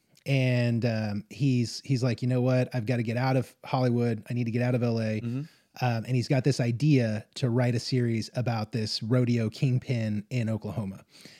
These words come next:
Speaker 1: And so he actually moves himself to Oklahoma
Speaker 2: Mm-hmm.
Speaker 1: to start, like, studying and planning and writing this series.
Speaker 2: Yeah.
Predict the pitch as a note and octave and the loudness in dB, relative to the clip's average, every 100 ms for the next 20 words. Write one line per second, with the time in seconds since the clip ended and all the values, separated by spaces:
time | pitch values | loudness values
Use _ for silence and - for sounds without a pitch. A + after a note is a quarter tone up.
0 | - C#3 C3+ C#3 C3+ C#3+ B2+ A#2+ B2+ F3+ | -4 2 2 4 4 4 4 4 8 8
1 | A3 D3 C3 - C3 A2+ A2+ - - G#3+ | 8 4 0 0 -2 -2 -4 -8 -2 0
2 | A3 D#3 E3 C#3+ D#3 F3 G2+ G2 - A2 | 2 2 2 2 2 2 2 -4 -8 -4
3 | A2+ C3+ - C#3 - C#3+ C3 - B2 A2 | -4 -4 2 2 4 2 2 0 -2 -2
4 | - - - - C#3 C3+ C3 B2 B2 A#2 | -6 -10 -8 0 2 4 2 0 0 -2
5 | - A#2+ A2+ - - D3+ C3+ A#2+ A2+ G2 | -4 -4 -4 -6 -2 0 2 0 -2 -4
6 | G2+ A#2 A#2+ A2 G2+ F#2+ - G#3 G#3+ - | -2 0 0 0 -2 -6 -4 -4 -4 -2
7 | C#3 | -4